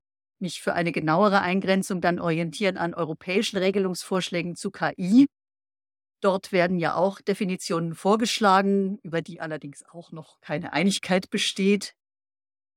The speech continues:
Aber wir Juristen sind's gewöhnt, mit unterschiedlichen Interpretationen umzugehen. Und man könnte jetzt also sagen, K I ist etwa ein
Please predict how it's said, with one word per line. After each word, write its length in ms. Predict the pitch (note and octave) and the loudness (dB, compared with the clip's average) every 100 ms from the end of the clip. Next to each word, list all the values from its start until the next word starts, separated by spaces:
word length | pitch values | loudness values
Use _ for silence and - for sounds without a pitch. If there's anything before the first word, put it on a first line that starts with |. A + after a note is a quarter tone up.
| _ | _
Aber 240 | - D#3+ D#3+ | -4 -2 0
wir 80 | |
Juristen 400 | F3 F3+ F#3 - | 0 0 0 -2
sind's 380 | E3 E3+ - - _ _ - | -2 -2 -4 -10 _ _ -6
gewöhnt, 480 | F#3 E3 F#3+ G#3+ G#3 | -2 2 2 2 0
mit 260 | G3 - - | -2 -4 -6
unterschiedlichen 640 | B3+ G#3 G#3+ A#3 F#3+ G3+ | 0 2 2 0 -4 -4
Interpretationen 800 | A3 - - F#3 G3 F3 G3+ F3 | -2 0 0 0 0 -2 -2 -2
umzugehen. 600 | E3+ B3 - G#3+ G3 G#3 | 0 -2 -2 -2 2 2
Und 100 | G3 F#3 _ | 0 -6 _
man 220 | E3+ D#3+ | -8 -8
könnte 300 | - B3+ G#3 | 0 0 2
jetzt 220 | G3+ F3 | 2 0
also 240 | - D#3+ D#3 | -4 -4 -4
sagen, 640 | D3+ D3+ D#3+ E3+ E3+ E3 | -4 0 2 2 -2 -4
K 220 | - E3 | 0 0
I 240 | E3 F#3 G3 | 0 -4 -4
ist 240 | E3+ - | -8 -6
etwa 380 | F#3 - D#3+ D#3 | -8 0 2 2
ein 340 | F3 D#3 D#3 | 0 -6 -6